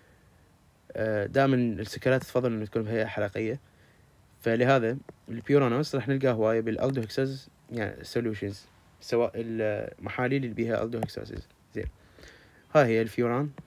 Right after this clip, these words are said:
حلقة الفيوران وحلقة البيوران. هاي مو حلقة سكر، لا.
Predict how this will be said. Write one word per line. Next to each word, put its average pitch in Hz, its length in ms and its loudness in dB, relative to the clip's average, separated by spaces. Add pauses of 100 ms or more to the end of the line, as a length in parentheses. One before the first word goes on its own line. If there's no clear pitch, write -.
حلقة 113 280 -6
الفيوران 139 440 0
وحلقة 131 400 -2
البيوران. 104 460 -4 (460)
هاي 131 140 8
مو 143 100 6
حلقة 135 280 0
سكر، 107 320 -4
لا. 117 220 2